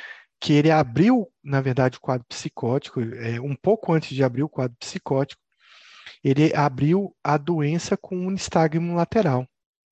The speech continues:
Então, ele começou esse nistagmo e semanas depois ele abriu um quadro psicótico. O mais interessante é que ele manteve esse nistagmo, é, durante o curso da doença, né?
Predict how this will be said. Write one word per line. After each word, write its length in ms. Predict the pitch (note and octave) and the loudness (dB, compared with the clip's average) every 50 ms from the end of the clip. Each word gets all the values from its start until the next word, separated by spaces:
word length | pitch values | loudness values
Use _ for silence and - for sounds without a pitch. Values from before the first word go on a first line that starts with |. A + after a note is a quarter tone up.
| _ _ _ _ _ _ _ _ _ _ _ _ _ | _ _ _ _ _ _ _ _ _ _ _ _ _
Então, 120 | - C3 | -8 -6
ele 80 | B2+ B2+ | -6 -6
começou 460 | - C#3+ C#3+ C#3+ C3 - - - F#3 | -8 -6 -4 -4 -4 -4 0 0 0
esse 200 | F3 - - E3+ | 0 0 -2 -4
nistagmo 600 | E3 D3+ - - - E3+ E3 E3+ E3 F3+ F#3 F#3 | -6 -6 -4 -2 0 2 2 0 0 -2 -4 -4
e 240 | F3+ D#3+ F3 F3 D#3+ | -6 -4 -4 -4 -4
semanas 800 | - - - F#3+ F#3 F3 E3+ E3 E3+ F#3+ G#3+ A3 A3 G#3+ F#3 - | -4 -2 0 0 0 0 0 0 2 2 2 2 2 0 0 2
depois 640 | G3+ G3+ - _ - - D3+ D3+ D#3+ D#3+ - - - _ _ _ _ _ _ _ _ _ _ _ _ _ _ - _ _ - | 0 0 0 _ -10 -6 -6 -6 -6 -6 -10 -14 -20 _ _ _ _ _ _ _ _ _ _ _ _ _ _ -20 _ _ -2
ele 160 | C#3 C#3 D3+ | 2 4 4
abriu 320 | D#3 D#3+ C3 B2 C#3 C#3+ | 4 2 2 0 -4 -4
um 80 | D3+ D#3 | -4 -4
quadro 320 | - - D3+ C#3+ C#3 - | -2 0 0 0 0 -2
psicótico. 640 | - - - - - - - - A2 - - - - | -8 -14 -12 -12 -10 -8 -4 -4 -4 -4 -6 -6 -2
O 40 | C3+ | 0
mais 160 | D3 D3+ D#3 | 2 2 2
interessante 560 | E3+ - F3+ F3+ E3 - - F#3 F#3+ - - | 2 2 4 4 4 4 2 2 2 2 0
é 20 | G3 | 0
que 100 | - G3+ | 0 0
ele 80 | G3+ | 0
manteve 520 | G3 G#3 A3+ A3+ - - F#3 F#3 G3 F3+ F3+ | 2 2 0 0 0 2 2 4 4 2 0
esse 180 | - - D#3+ | -4 -8 -10
nistagmo, 640 | D#3 D3+ - - - D3 C#3 C#3+ C#3 C#3+ D#3+ E3 E3+ _ _ _ _ _ _ _ _ _ - - - - - - _ _ _ | -10 -10 -8 -6 -2 0 0 0 -2 -4 -8 -10 -12 _ _ _ _ _ _ _ _ _ -20 -20 -20 -20 -20 -20 _ _ _
é, 440 | - C3 B2+ B2+ B2+ B2 B2 A#2+ A#2 | -4 0 2 2 2 2 2 0 0
durante 760 | A2+ A#2 A#2+ C#3 E3+ F#3 D#3 C#3+ C3+ C3+ C3+ - - - D3+ | -2 -6 -4 0 2 2 4 2 2 0 -2 -6 -8 -8 -6
o 160 | C#3+ C#3 C3+ C3 - | -6 -6 -8 -12 -12
curso 340 | - - C3 B2 - - - | -10 -8 -8 -8 -8 -4 0
da 120 | C#3+ C3+ | 0 0
doença, 520 | C#3 E3 D#3+ B2 G#2+ F#2 - - - - _ _ _ _ _ _ - | 2 2 0 -2 -2 -4 -8 -12 -18 -18 _ _ _ _ _ _ -6
né? 220 | A#2 B2 D3+ F#3 | -2 -2 -2 -2